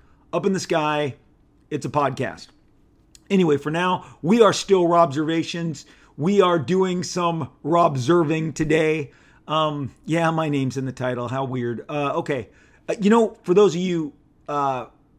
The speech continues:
I did the Robservations, uh, I did Robservations articles for Wizard Magazine. They had an entertainment, uh, they, they, it was called Entertainment Retailing.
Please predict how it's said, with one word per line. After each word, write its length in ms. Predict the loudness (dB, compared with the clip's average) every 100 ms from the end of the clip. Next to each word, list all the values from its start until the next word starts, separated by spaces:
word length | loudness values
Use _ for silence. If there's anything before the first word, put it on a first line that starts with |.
| -8
I 100 | -4
did 100 | -2
the 80 | 4
Robservations, 1000 | 4 4 2 0 0 -6 -8 -8 -10 -18 _ _ _ _ _
uh, 400 | -4 -2 -4 -6 -12 _ _ _
I 60 | -2
did 120 | 0
Robservations 680 | 2 2 0 -2 -4 -6 -12 0
articles 640 | 4 4 2 -4 -6 -12 _ _ _ _
for 420 | -8 -2 2 2
Wizard 320 | 2 2 0
Magazine. 720 | -2 -2 -4 -6 -6 -6 -10 -14 _ -8
They 140 | -2
had 100 | -2
an 240 | -2 -6 -8
entertainment, 760 | -8 -8 -8 -8 -6 -6 -8 _ _
uh, 360 | -10 -10 -10 -14 -20 _ _ _ _ _ -4
they, 80 |
they, 200 | 0 0
it 60 | -2
was 120 | -6
called 180 | -6 -6
Entertainment 480 | -4 -4 -2 -4 -4
Retailing. 580 | -2 -2 -2 -6 -8 -16